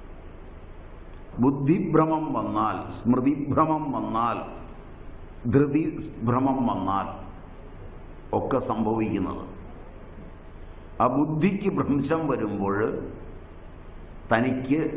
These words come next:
അഹിതമായത് ഹിതമാണെന്ന് തോന്നും, ഹിതമായത്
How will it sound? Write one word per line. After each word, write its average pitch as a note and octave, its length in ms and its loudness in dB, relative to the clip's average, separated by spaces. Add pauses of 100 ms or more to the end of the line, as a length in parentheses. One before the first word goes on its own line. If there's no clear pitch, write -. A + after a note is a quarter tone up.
(240)
അഹിതമായത് A#2+ 1000 2 (360)
ഹിതമാണെന്ന് F2+ 800 0
തോന്നും, - 300 -10 (4000)
ഹിതമായത് D#3 840 4